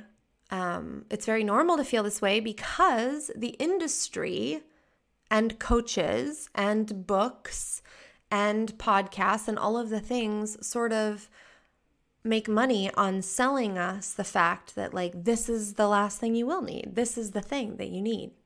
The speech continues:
This is the missing piece. You know, that's, it's sort of a way that, that people sell things to us. So it's no wonder we feel that that would be the case. But it's just not. It's just not the case. This is a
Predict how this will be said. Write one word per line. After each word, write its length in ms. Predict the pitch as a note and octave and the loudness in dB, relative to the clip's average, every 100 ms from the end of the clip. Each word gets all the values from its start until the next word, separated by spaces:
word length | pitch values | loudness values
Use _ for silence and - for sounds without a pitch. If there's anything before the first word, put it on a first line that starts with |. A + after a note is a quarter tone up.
| - | -10
This 180 | A3 G#3+ | -8 -8
is 120 | G3 | -8
the 80 | G3+ | -6
missing 360 | G3 F#3+ F#3 | -6 -8 -12
piece. 400 | F3 - - - | -12 -12 -12 -10
You 120 | - A#3 | -4 0
know, 160 | A3+ | 0
that's, 380 | A3+ B3+ B3+ - - - - - | 2 2 0 -10 -10 -20 -20 -6
it's 180 | A#3 - | -4 0
sort 200 | B3 B3+ | 2 4
of 100 | A3+ | 4
a 80 | |
way 680 | G#3+ G3 G#3 G#3 G#3 G#3 G#3 - _ _ | 2 2 2 2 0 -2 -6 -12 _ _
that, 320 | - G#3 - G3 | 0 2 2 -2
that 140 | G#3+ | -4
people 200 | A3+ A#3 | -4 -2
sell 220 | A3 C#4+ | 2 2
things 280 | D4+ A#3 F#3+ | 2 0 -2
to 140 | - - | -6 -6
us. 120 | - | -4
So 120 | A3+ | -2
it's 140 | A3+ | -2
no 120 | A#3+ A#3 | 0 2
wonder 420 | A3 A3+ B3 G#3 | 2 2 2 0
we 160 | F#3+ | -2
feel 560 | F3+ - F#3+ F#3+ F#3 F3+ - - - - - | -4 -4 0 2 0 -2 -12 -20 -20 -14 -6
that 160 | F#3 | -2
that 140 | - - | 0 0
would 120 | F3+ | -2
be 100 | - | -6
the 80 | - | -8
case. 560 | - G3 - - - - _ _ _ _ _ | -8 -8 -8 -10 -14 -16 _ _ _ _ _
But 180 | A3 G#3 | -4 -2
it's 140 | G#3 - | -2 -4
just 180 | A#3 | -2
not. 320 | G#3 G#3+ - - _ _ _ _ - | -2 -2 -4 -10 _ _ _ _ -8
It's 140 | A#3 A3+ | -4 -2
just 140 | C4 | 0
not 140 | B3+ | -2
the 60 | G#3 | -2
case. 420 | G#3 B3+ - - - - - - - _ _ _ _ | -2 0 0 -6 -10 -16 -16 -20 -20 _ _ _ _
This 320 | G3+ A3+ A3 | 0 2 2
is 160 | A#3 G#3+ | -2 0
a 420 | G#3 G3+ G3 G3 | 0 0 0 -4